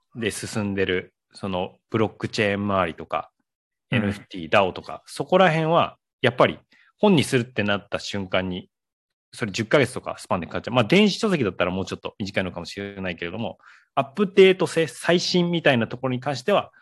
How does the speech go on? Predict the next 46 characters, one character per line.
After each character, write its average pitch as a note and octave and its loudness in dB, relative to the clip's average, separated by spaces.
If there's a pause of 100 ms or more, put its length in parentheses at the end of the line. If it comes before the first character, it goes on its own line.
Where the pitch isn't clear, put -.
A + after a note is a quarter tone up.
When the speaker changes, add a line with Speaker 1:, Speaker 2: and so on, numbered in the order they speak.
(200)
Speaker 1:
や B2 4
っ - -4
ぱ A2+ 4
り F2+ -2
も F#2 -6 (480)
う C3+ 2
オ B2 8
ン C3 6
ラ B2+ 6
イ F2+ 0
ン F#2 -8
で F#2+ -4 (680)
触 A#2 0
れ G#2 4
ち - -4
ゃ F2+ 2
っ - -14
て、 - -4 (280)
ま A#2+ -2
あ、 - -12
究 B3 6
極 B3 6
の G#3 4
最 F3 6
前 D#3+ 6
線 G2 0
は F2 0
自 G#2+ 0
分 D#3 4
で D3 4
実 B2+ 0
践 C#3 4
し - -6
て C#3+ 4
る C3 4
そ - -4
こ C3+ 0
の B2+ 4
デ C3+ 6
ー - -10
タ G#2 4
を F#2 0
見 F#2+ -2
な G2 -2
が F#2 0
ら、 A2+ 0